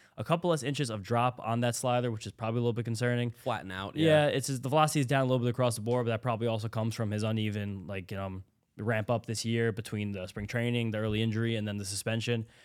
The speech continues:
Speaker 1: There's a lot of just, a lot of weird things going on with that slider with Scherzer right now. We hope he can find the feel of it and get it back because the whiff rate's down. Swing strike rate is down. It's all, it's all down. It's all down that slider. Hitters are squaring it up better. His fastball, ha-,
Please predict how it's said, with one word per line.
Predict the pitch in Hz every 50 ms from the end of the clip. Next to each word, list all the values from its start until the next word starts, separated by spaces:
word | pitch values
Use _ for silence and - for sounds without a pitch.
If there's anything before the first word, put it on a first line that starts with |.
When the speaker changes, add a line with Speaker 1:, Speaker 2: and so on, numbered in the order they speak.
| - - _
Speaker 1:
There's | - -
a | 135
lot | 151 165 180 190
of | 175
just, | 156 147 -
a | - -
lot | 151 165 175
of | 151
weird | 147 147 151 143
things | 156 147 135
going | 127 139 131 127 127
on | 131 131
with | 131 123
that | 127 123 117
slider | - 127 120 123 123
with | 120 110
Scherzer | - 120 120 117 123
right | 127 123 120
now. | 120 123 120
We | 117 113
hope | 113 127 117
he | 120 120
can | 113 107
find | - 127 117 120
the | 120
feel | 110 - 117 117 120
of | 117 127
it |
and | 127 117
get | 113 120 120
it | 113
back | 98 117 110 113 117 -
because | - 120 107 95
the | 104
whiff | 101 131 123 -
rate's | 139 127 127 113 -
down. | - 123 120 120 120 120 117 113 - - - - - _ _ _ -
Swing | - - 143 135 120
strike | - - 131 127 120
rate | 135 131 127
is | 123 117
down. | 104 127 120 120 120 120 120 120 123
It's | 120 - -
all, | 190 175 170 151 -
it's | 170 160 196
all | 180 151
down. | 131 117 98
It's | 101 104
all | 160 151 151
down | 151 143 139
that | 135 135 123
slider. | - 131 117 113 117 113
Hitters | 107 131 135 131 117
are | 127 120
squaring | 107 - - 127 120 120 120
it | 117
up | 113 107
better. | 107 107 107 110 110 107
His | 120 120
fastball, | - - 160 156 165 - 180 165 156 147 - - 147
ha-, | - -